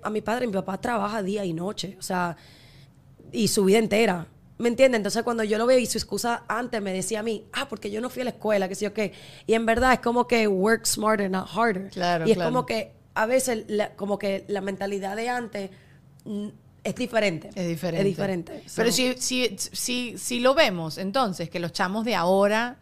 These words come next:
Speaker 2: Si, si tienen ganas, o sea, como dices tú, se inspiran en esta gente y tienen como quizás la meta más clara,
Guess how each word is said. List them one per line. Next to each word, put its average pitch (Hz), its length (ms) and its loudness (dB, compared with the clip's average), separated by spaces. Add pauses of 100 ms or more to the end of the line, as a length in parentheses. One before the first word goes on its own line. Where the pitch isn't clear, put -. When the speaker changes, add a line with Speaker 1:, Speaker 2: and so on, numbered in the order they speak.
(240)
Speaker 2:
Si, 214 220 -6 (140)
si 233 160 -4
tienen 233 320 0
ganas, 233 320 2
o 226 60 -2
sea, 214 100 0
como 190 160 0
dices 233 220 -2
tú, 160 160 -2
se 160 100 -8
inspiran 294 480 0
en 277 80 2
esta 247 260 0
gente 262 440 -2
y 214 140 -4
tienen 196 260 -4
como 226 180 -2
quizás 175 260 -4
la 196 100 -2
meta 214 260 0
más 214 180 -2
clara, 220 420 0